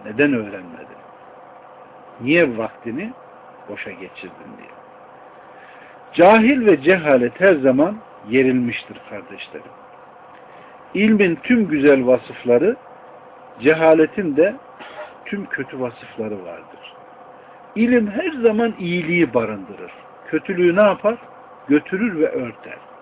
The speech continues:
Cahillik de her zaman hayrı örter, hep kötülüğü ön plana çıkarır. Bakın,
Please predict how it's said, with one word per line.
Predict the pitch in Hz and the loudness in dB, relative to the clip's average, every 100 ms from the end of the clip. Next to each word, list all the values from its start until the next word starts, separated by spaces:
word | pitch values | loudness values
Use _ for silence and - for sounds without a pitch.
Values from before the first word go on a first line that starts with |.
| - - - - - - - - | -20 -20 -20 -20 -20 -20 -20 0
Cahillik | 147 185 202 220 233 285 - - | 4 6 6 2 2 0 -2 -2
de | 247 - - - - - - - - | -4 -4 -14 -20 -20 -20 -20 -20 -4
her | 247 240 | 2 2
zaman | 156 139 117 | 4 0 0
hayrı | 110 - 127 139 208 | -8 -4 2 4 6
örter, | 220 226 - 254 - - - - - - | 8 6 6 2 2 -8 -20 -20 -10 -6
hep | 302 - | -6 -2
kötülüğü | 226 220 214 208 147 | -4 -2 0 4 4
ön | 139 127 | 4 -2
plana | - 104 87 78 - | -4 -14 -16 -18 -18
çıkarır. | - - - - - - - - - - - - - - - - | -18 -20 -20 -20 -20 -20 -20 -20 -20 -20 -20 -20 -20 -20 -20 -4
Bakın, | - 208 - 127 | 2 2 2 -4